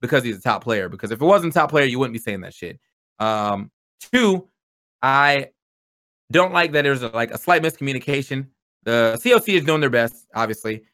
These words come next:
uh, but they have to, like, it's literally in the rules that they have to, uh, uphold at least, I think, one appeal or something. Uh, you know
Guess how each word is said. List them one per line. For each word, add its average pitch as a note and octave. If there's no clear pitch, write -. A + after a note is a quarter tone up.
uh, G#2
but A#2
they C#3
have F#3+
to, E3
like, B2
it's C3+
literally F#3
in E3
the D3
rules C#3
that A2
they B2
have D3+
to, A#2
uh, G2+
uphold A2+
at B2
least, B2+
I A2+
think, A2+
one A#2
appeal G#2+
or G2+
something. F2+
Uh, F#2
you A#2+
know F2+